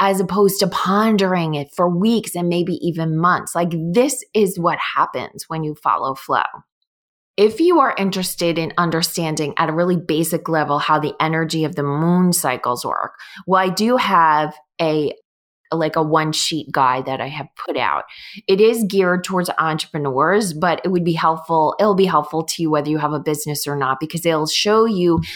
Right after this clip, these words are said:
for each of them, the eight parts of the moon cycle, I would say, you know, the full moon, the new moon, but everything in between, you know, what is the energy that's happening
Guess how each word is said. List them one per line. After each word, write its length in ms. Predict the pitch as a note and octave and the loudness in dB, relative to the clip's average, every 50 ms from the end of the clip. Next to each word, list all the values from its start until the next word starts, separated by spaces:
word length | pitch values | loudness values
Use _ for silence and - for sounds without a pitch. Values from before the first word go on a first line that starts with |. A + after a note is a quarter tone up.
| - - - | -16 -18 -12
for 180 | - - - - | -8 -8 -6 -4
each 300 | - A3+ A#3+ A#3+ A3 A#3 | -4 -2 -2 0 0 0
of 180 | A#3 G#3+ G#3 F#3+ | 0 0 0 2
them, 300 | F#3 F#3 F#3 F3+ F3 - | 2 2 2 0 0 -2
the 200 | - E3+ F#3 - - - | -2 -2 0 0 0 -2
eight 240 | - F#3+ E3 - - | -2 -2 -2 -4 -8
parts 340 | - - - F3+ E3+ E3+ - | -10 -6 -2 -2 -2 -2 -4
of 100 | F#3 F3 | -6 -4
the 80 | E3 F3+ | -2 -2
moon 240 | F3 F3+ F3 F3 F3+ | 0 0 0 -2 -2
cycle, 340 | - F#3 E3+ E3+ F3 F3 F3 | -2 -2 -2 -2 -2 -2 -2
I 100 | F3 E3+ | 0 -2
would 160 | F3 E3+ E3+ | -2 -4 -4
say, 300 | - F#3 E3 F3 F#3 G#3 - - - - - - - _ _ _ - | -2 -2 -2 -2 -2 -6 -10 -16 -20 -20 -20 -20 -20 _ _ _ -4
you 160 | F#3 F3+ E3+ | -2 -2 0
know, 100 | E3 D#3+ | 0 -2
the 100 | D3+ E3 | -2 -4
full 280 | - - - F#3+ F#3+ F#3+ | -4 0 2 2 4 4
moon, 380 | F#3 F3 F3 E3+ E3 D#3+ D#3+ | 2 2 0 0 0 0 0
the 100 | D#3+ E3 | 0 2
new 180 | E3 E3+ E3+ E3+ | 2 2 2 2
moon, 220 | E3+ E3 D#3+ D#3 | 2 2 0 0
but 160 | D3 D#3 D3+ - | -2 -2 -2 0
everything 440 | - E3+ D#3+ D#3+ E3 D#3+ E3 D#3 D#3+ | 0 0 0 -2 -4 -4 -4 -4 -4
in 80 | D#3 | -2
between, 640 | D3 D3+ D#3 - - - A#3 A#3+ A#3 G3 E3+ D#3+ E3+ - - - - - - F#3+ - | -2 -4 -4 -4 -4 -4 -2 0 0 0 -2 -2 -4 -8 -12 -16 -20 -20 -20 -10 -2
you 140 | - G3+ G3 | 0 2 2
know, 60 | F#3 | 2
what 300 | F3 E3+ G3 A3 A#3+ B3 | 4 4 4 4 4 4
is 160 | A#3 G#3+ G3 | 4 2 2
the 160 | G3 G3+ F3 - | 2 0 0 0
energy 720 | - E3+ E3 D#3+ E3 D#3 - E3 D3+ C#3 C3 - - - | -2 -2 -2 -2 -2 -2 -2 0 0 0 0 -2 -2 -4
that's 160 | E3 D#3+ - | -4 -4 -4
happening 640 | - - - D#3+ D3+ D3 - D#3+ C#3 C3 B2+ C#3 - | -4 -2 0 0 0 0 -2 -6 -6 -6 -8 -10 -12